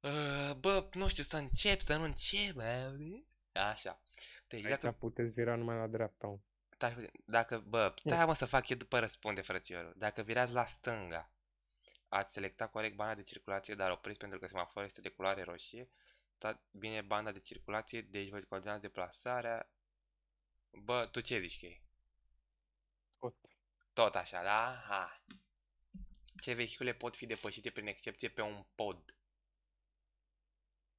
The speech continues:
Speaker 1: Bă, cred că asta, nu știu de ce. Are că bănuiesc că dacă a băgat bicicleta, ce dacă e o bicicletă pe pod, nu o pot depăși, mă înțelegi?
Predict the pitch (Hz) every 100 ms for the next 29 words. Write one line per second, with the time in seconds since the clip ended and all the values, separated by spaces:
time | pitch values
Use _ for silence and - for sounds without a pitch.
0 | _ _ _ _ _ _ _ _ _ _
1 | _ _ 104 107 123 117 _ _ _ _
2 | _ _ _ _ _ _ _ _ _ _
3 | _ _ _ _ _ _ _ _ _ _
4 | - 107 104 110 104 - 120 98 - 95
5 | 92 - - - - _ _ _ _ _
6 | _ 95 104 104 110 113 - 123 - -
7 | - _ _ _ 101 98 110 104 113 110
8 | 110 - 117 113 117 113 95 104 101 95
9 | - 104 101 101 107 101 95 95 95 -
10 | 104 104 - 92 85 80 85 87 85 -
11 | -